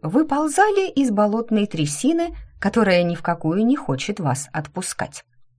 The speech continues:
Нет? Вот и я нет. Но чавкающие звуки мокрого платья — создавали полное ощущение этого дивного процесса,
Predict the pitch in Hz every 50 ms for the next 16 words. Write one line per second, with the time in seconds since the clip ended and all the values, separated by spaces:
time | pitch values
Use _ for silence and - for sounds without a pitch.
0 | _ _ _ - 160 185 262 370 - - - - - - - - - - 240 202
1 | 185 175 175 - 220 214 165 147 127 131 139 147 147 147 - - 165 160 147 139
2 | 120 - - - - - - - - - - - - - - 196 208 190 175 -
3 | - 175 156 147 147 147 165 151 156 156 - - 156 160 156 160 156 165 165 151
4 | - - 160 151 147 - 165 165 160 151 151 151 147 143 143 147 147 208 247 277
5 | 269 269 - 156 160 160 156 - - - _ _ _ - - 185 165 170 180 196
6 | 302 349 349 330 - - 240 262 277 269 262 262 262 240 - 202 202 - - 165
7 | 151 - - - 202 233 247 247 262 269 269 269 269 - - _ _ - - 285
8 | 285 339 302 311 311 240 170 156 160 160 165 165 165 175 185 180 - 165 165 -
9 | - - 131 120 123 - - - 131